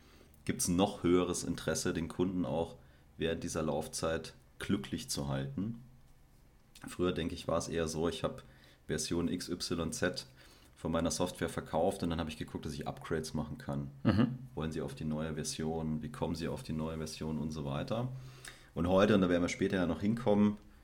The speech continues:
Speaker 1: kriegt der Kunde ja sowieso die neue Version automatisch, äh, in, in, in so einer Cloud-Welt. Und dann verändert sich die Art und Weise, wie ich meine Geschäftsbeziehung da spielen muss im Vergleich zu früher, weil früher war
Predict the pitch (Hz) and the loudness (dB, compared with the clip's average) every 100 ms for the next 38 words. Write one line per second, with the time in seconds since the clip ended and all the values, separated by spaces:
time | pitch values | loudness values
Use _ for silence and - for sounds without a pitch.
0 | - - 95 - - - 95 95 85 85 | -20 -8 -8 0 0 2 2 4 2 2
1 | 82 95 92 82 82 87 82 - 87 92 | 2 2 2 4 4 4 2 0 0 2
2 | 69 85 80 80 107 143 156 - - - | 0 0 0 0 -2 -2 -4 -6 -10 -8
3 | 90 85 87 - 87 90 92 90 - 90 | 0 2 2 0 2 4 4 0 0 0
4 | 87 87 90 87 87 - 80 90 - 98 | 0 0 2 0 0 0 0 0 2 2
5 | 98 82 82 80 - - - - - 76 | 2 0 0 -2 -10 -20 -20 -4 0 2
6 | 92 85 95 - 78 62 78 87 78 76 | 2 0 -2 -2 -2 0 -2 -2 -2 -2
7 | 90 101 101 101 - - - - - - | 0 0 0 -2 -8 -20 -20 -20 -20 -8
8 | 87 92 95 90 - - - - 78 80 | -4 -2 -2 -4 -6 -10 -14 -12 -6 -2
9 | 85 85 80 80 - 90 87 92 - 87 | 0 0 -4 -8 -8 -4 -2 -4 -6 -6
10 | - 90 85 82 - 95 98 95 98 98 | -2 0 0 -2 -2 -2 0 2 0 0
11 | - - - - - 107 - - 78 85 | -6 -12 -20 -20 -10 -8 -6 -4 -2 -2
12 | - - - - 107 117 117 98 85 - | -2 -6 -4 2 4 4 4 2 -2 0
13 | 92 92 82 82 87 85 | 0 2 2 2 2 -2